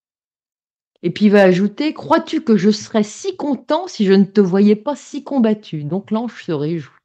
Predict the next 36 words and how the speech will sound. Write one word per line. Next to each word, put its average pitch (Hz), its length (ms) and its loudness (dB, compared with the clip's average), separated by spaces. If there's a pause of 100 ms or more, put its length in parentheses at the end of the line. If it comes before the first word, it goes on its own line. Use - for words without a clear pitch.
(200)
Il 143 80 -8
est 135 60 -4
pris 156 180 -10
une 139 120 -6
bonne 180 220 -4
pâtée. - 440 -12 (420)
Donc 165 140 0
tout 233 100 -2
le 226 60 2
monde 220 160 2
est 147 40 0
content 139 400 -6
dans 202 100 -2
l'histoire, 143 600 -6
on 135 80 -6
a 139 40 -4
enfin 170 280 -6
compris. - 460 -12 (1200)
L'ange 220 380 6
insistera 170 500 -4
sur 175 160 -6
le 151 80 -2
fait 214 380 -2 (920)
que 349 120 4
Jésus 170 420 -4
permet 135 340 -10
aux - 80 -12
démons 139 320 -12
d'agir 131 380 -16
comme - 180 -20
ça. - 180 -20 (1500)
Mais 175 100 2
il 170 60 2
lui 165 100 0
dit : « 226 160 0
Défends-toi. 208 880 -8